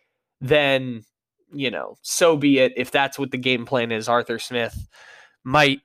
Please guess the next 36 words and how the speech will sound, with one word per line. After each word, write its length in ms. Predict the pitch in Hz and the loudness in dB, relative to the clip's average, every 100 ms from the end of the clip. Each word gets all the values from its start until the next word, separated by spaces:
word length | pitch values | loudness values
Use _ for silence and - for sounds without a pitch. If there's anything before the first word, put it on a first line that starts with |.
| _ - | _ -6
end 280 | - 143 131 | 0 0 2
up 160 | 127 - | 0 0
failing 420 | 143 123 117 117 | -2 -2 -2 -2
anyways. 460 | 151 123 - - | -4 -4 -10 -12
He 80 | 147 | -6
might 200 | 160 156 | -2 -2
fail 240 | 147 165 151 | 0 0 2
with 140 | 151 | 0
a 60 | 160 | -4
new 160 | 180 | -8
quarterback. 560 | - 156 120 95 - - _ | -4 -4 -4 -8 -12 -16 _
All 200 | 135 160 | 4 4
of 120 | 170 160 | 6 2
it, 140 | 143 | 0
we 100 | 151 | 0
don't 220 | 147 143 | -2 -2
really 200 | 131 127 | -2 -4
know. 220 | 127 131 | 0 0
But 100 | 113 | 0
if 140 | 139 143 | -4 -4
you 100 | 131 | -10
force 460 | - - 143 165 | -10 -2 0 0
him 160 | - 180 | -2 -4
to 60 | 135 | -4
say, 420 | - 143 123 117 _ _ | 0 2 2 -2 _ _
"Matt 280 | 113 127 135 | -4 -4 0
Ryan 280 | 127 131 139 | 0 2 0
is 180 | 135 123 | -4 -6
your 100 | 113 | -4
guy," 260 | 107 131 | 0 2
and 180 | 156 127 | 0 -2
he 200 | - 113 - | -6 -16 -4
doesn't 360 | 113 120 156 | -2 -2 -4
want 280 | 156 175 180 | 0 2 2
Matt 220 | 175 170 | 0 -2
Ryan, 480 | - 170 170 185 196 | 0 0 0 -4 -10